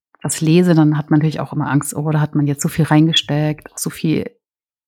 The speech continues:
Persönliches oder Emotionales und dann möchte man nicht verletzt werden. Andererseits, ähm, finde ich es total wichtig und, ähm, lese dann schon alles und versuche dann auch immer gleich im Lob auch die Kritik zu finden, um zu sehen, wie kann ich besser werden.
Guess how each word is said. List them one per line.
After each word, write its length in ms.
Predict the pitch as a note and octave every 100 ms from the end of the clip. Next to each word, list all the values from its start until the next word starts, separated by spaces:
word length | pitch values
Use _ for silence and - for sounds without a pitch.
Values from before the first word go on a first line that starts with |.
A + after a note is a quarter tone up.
| _
Persönliches 760 | F3 C#3 E3 E3 D#3 D3+ D3
oder 360 | - - C#3 - -
Emotionales 800 | D3+ E3 - D3+ C#3+ D3+ D#3 -
und 160 | D#3
dann 240 | D3 D3+ D3 - - - - - _ - -
möchte 240 | E3 -
man 120 | D#3+
nicht 140 | D#3 -
verletzt 420 | D3 D#3+ - -
werden. 260 | E3 D#3 D#3
Andererseits, 800 | C#3+ E3 D#3+ D3+ C#3+ D3 - -
ähm, 220 | D3 D3 -
finde 200 | D3+ D3
ich 60 |
es 140 | - -
total 420 | - - C#3 C#3+
wichtig 480 | - - D#3 - -
und, 300 | D3 D3 - _ - D#3+
ähm, 380 | D3 C#3+ D3 C3+
lese 320 | - C#3+ D3 D#3
dann 160 | D3+
schon 240 | - E3+ D#3
alles 360 | D3 D3 D3
und 240 | - D3+ -
versuche 320 | D#3 E3 E3+
dann 140 | D#3
auch 140 | C#3+ C#3+
immer 200 | E3+ D#3+
gleich 360 | D3 D3 D3+
im 160 | F3 F3+
Lob 320 | D#3 F3 -
auch 100 | D#3
die 160 | - -
Kritik 400 | - - G3 -
zu 80 |
finden, 680 | F#3 - E3 F3 E3 D#3+ D#3+
um 180 | - D#3+
zu 140 | -
sehen, 420 | D3 D3 D#3 D3+
wie 120 | D3+ D#3+
kann 220 | - D3+
ich 140 | D3+
besser 340 | E3+ - D#3+ D3
werden. 460 | D3 D3+ D3+ D3+